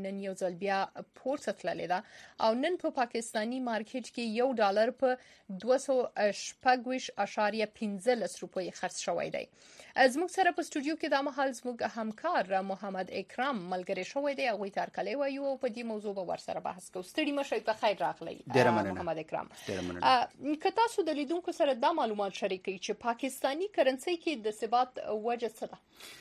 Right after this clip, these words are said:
Speaker 2: آه، یو خو به ده ووایو چې، آه، دوه ورځو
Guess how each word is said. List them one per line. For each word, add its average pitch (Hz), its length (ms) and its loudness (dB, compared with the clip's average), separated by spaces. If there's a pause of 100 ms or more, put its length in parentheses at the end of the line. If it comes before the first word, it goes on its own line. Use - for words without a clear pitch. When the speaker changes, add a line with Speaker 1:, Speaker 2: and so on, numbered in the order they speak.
(440)
Speaker 2:
آه، 156 520 10 (240)
یو 170 140 6
خو 131 80 -6
به 147 100 8
ده 156 120 10
ووایو 143 220 10
چې، 127 240 0 (500)
آه، 104 540 0 (300)
دوه 131 360 10
ورځو 101 180 2